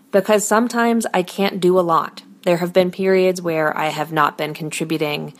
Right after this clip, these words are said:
through a job. There have been times when I have not been dating. But there are times when I can work, and when I can work, I do. When I can date, I do.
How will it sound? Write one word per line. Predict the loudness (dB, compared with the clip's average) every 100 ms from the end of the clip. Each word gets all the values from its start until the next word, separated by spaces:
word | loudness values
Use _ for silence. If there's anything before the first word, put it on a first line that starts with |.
| -20 _
through | 0 2
a | 2
job. | 4 4 4 2 -4 -10 -14 -20 -4
There | 0
have | 2 0
been | -2
times | -2 -2 -2 0
when |
I | 0
have | 0 -2
not | 2 0 0 -2
been | -2 -2
dating. | 0 2 0 -4 -12 -14 -16 -20 -20 -20 _ _ _
But | 2 4 2
there | 0 4 6
are | 4
times | 2 0 0
when | 2
I | 2 2
can | 0 2 2 2
work, | -2 -4 -14 -12
and | -2 2
when |
I | 2
can | 0 -2 0
work, | 2 2 0
I | -2 -2
do. | 0 0 0 -6 -18 -20 _
When | -4 0
I | 0
can | -4 -4 0 0 0
date, | -2 -4 -8 _
I | -4 -2 0
do. | 0 0 0 -8